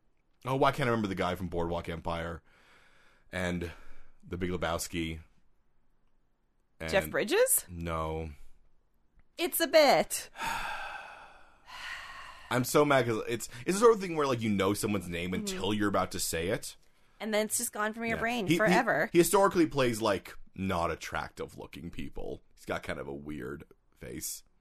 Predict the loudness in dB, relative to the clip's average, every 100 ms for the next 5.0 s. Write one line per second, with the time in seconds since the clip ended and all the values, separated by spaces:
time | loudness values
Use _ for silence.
0 | _ _ _ _ -6 -4 -2 0 0 0
1 | 0 -2 -2 -2 2 4 4 6 6 4
2 | 2 0 -2 2 4 8 8 8 6 4
3 | 2 2 0 4 6 8 8 4 2 -4
4 | -10 -20 _ -20 _ -20 -12 -6 2 4